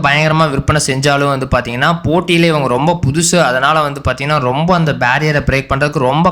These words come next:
கஷ்டப்பட்டு இருந்தாங்க. இன்ஃபேக்ட் இன்னும் சொல்லணும்னா ஒரு மூணு மாசத்துக்கு உண்டான சேலரி, அதாவது எம்ப்ளாயீஸ்க்கு கொடுக்கறதுக்கு சரி, கம்பெனி ரன் பண்றதுக்கு சரி, அதோட three month of, uh, amount மட்டும்தான் கையில வச்சுட்டு எவ்வளவோ நம்பிக்கையால முன்னேறிடலாம்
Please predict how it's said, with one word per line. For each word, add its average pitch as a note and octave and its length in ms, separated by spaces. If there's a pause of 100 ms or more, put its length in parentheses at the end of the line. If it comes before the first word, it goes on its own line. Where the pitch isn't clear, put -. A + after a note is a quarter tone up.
கஷ்டப்பட்டு C3+ 420
இருந்தாங்க. B2 300 (640)
இன்ஃபேக்ட் F3+ 420
இன்னும் G3 300
சொல்லணும்னா D3+ 500 (720)
ஒரு C#3 140 (160)
மூணு G#3+ 220 (120)
மாசத்துக்கு G3+ 460
உண்டான D#3+ 300 (100)
சேலரி, E3 420 (160)
அதாவது D#3 280 (380)
எம்ப்ளாயீஸ்க்கு E3 560
கொடுக்கறதுக்கு D#3+ 540
சரி, D#3 180 (180)
கம்பெனி D#3 300 (120)
ரன் D3 180
பண்றதுக்கு D3+ 420
சரி, C#3+ 200 (420)
அதோட C3 240 (220)
three F3+ 240
month F#3+ 280
of, E3+ 100 (120)
uh, C#3+ 80 (220)
amount F3 280 (100)
மட்டும்தான் D3 380
கையில D#3 280
வச்சுட்டு D3+ 300 (220)
எவ்வளவோ E3+ 360 (120)
நம்பிக்கையால C#3+ 480 (300)
முன்னேறிடலாம் D3+ 680